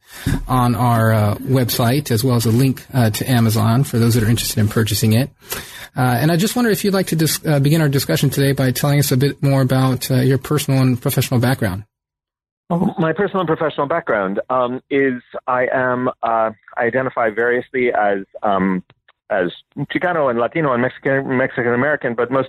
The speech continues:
Speaker 2: emphatically as Nuevo Mexicano.
Speaker 1: Mm-hmm.
Speaker 2: Uh, my family reaches back in New Mexico for several, for many generations,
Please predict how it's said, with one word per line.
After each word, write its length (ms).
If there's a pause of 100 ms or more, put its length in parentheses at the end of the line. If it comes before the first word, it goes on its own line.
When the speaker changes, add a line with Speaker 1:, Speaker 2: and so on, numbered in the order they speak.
Speaker 2:
emphatically 540
as 160
Nuevo 300
Mexicano. 580 (240)
Speaker 1:
Mm-hmm. 300 (280)
Speaker 2:
Uh, 320
my 180
family 460
reaches 320
back 300
in 60
New 60
Mexico 380
for 160
several, 420
for 140
many 220
generations, 800